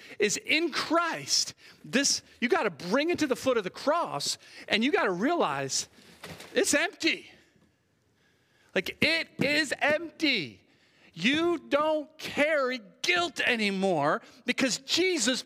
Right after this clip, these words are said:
personally died for you.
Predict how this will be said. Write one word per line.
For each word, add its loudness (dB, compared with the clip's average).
personally 0
died -2
for -6
you. -2